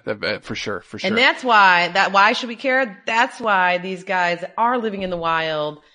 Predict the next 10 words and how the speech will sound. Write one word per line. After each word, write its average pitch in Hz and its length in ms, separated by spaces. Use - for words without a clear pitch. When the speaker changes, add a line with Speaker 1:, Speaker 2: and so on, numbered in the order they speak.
Speaker 2:
with - 240
critically 196 520
Speaker 1:
Yeah. 160 160
Speaker 2:
low 185 240
numbers 170 680
because 226 560
of 190 160
us 160 220
humans. 147 640
Speaker 1:
Yeah. 98 300